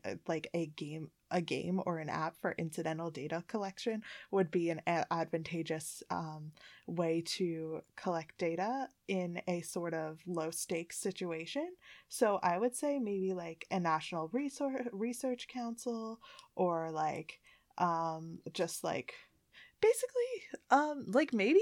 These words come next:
Gallup, maybe Caravan, maybe those, those, those places that have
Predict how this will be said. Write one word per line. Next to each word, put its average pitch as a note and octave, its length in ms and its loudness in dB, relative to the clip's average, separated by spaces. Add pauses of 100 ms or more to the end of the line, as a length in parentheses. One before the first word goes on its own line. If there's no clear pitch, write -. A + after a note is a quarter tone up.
Gallup, F3 360 4
maybe C#4+ 360 4
Caravan, D#3+ 760 0
maybe B3+ 300 0
those, G3 400 0
those, - 380 -6 (120)
those F3+ 220 0
places D#3 400 -2
that D#3 240 -2
have C#3+ 300 -4